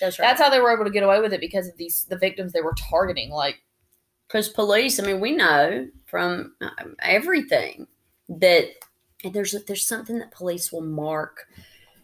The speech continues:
Speaker 1: <sighs> reports of violence or whatever towards sex workers. Um, is it N H I, no human involved? Like, I've read that before with some of the Samuel Little <coughs> cases when
Speaker 2: I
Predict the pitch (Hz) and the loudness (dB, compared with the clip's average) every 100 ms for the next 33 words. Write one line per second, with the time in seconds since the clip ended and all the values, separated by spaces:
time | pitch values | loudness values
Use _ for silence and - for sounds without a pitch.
0 | _ _ _ _ _ _ _ - - - | _ _ _ _ _ _ _ -14 -12 -14
1 | - - _ _ _ - 202 - 208 190 | -18 -20 _ _ _ -6 -6 0 4 6
2 | 170 - - 165 - 175 180 165 165 165 | 4 0 0 0 -2 0 4 6 6 4
3 | 156 - 170 165 170 170 165 165 160 156 | -2 -2 -4 -2 0 2 0 0 2 2
4 | - _ _ _ - 180 170 160 175 - | -2 _ _ _ -6 0 2 2 -2 -4
5 | - - - 240 - - 175 165 160 156 | -4 -2 0 0 -2 -2 0 0 -2 -2
6 | 143 151 - - 165 156 151 156 - _ | -2 -4 -8 -4 0 2 0 -4 -12 _
7 | _ _ _ _ _ _ _ _ _ - | _ _ _ _ _ _ _ _ _ -6
8 | 208 - 233 254 247 226 - - 185 185 | -6 0 0 2 2 0 -4 -4 0 4
9 | 220 240 233 - 196 196 - 208 208 202 | 4 2 0 -2 2 2 0 -4 -2 -2
10 | 196 180 180 185 214 220 - _ _ _ | 0 4 6 6 2 -4 -18 _ _ _
11 | _ _ _ _ 175 165 185 190 - 196 | _ _ _ _ 2 2 2 0 2 4
12 | 190 180 185 190 190 175 170 165 202 190 | 4 4 2 2 -4 -2 0 0 0 -2
13 | 185 - 190 190 180 180 175 196 180 147 | 2 2 4 2 2 4 4 6 6 8
14 | 139 117 - - 139 160 180 175 175 160 | 6 6 2 2 0 2 2 2 2 -4
15 | 156 185 | -4 0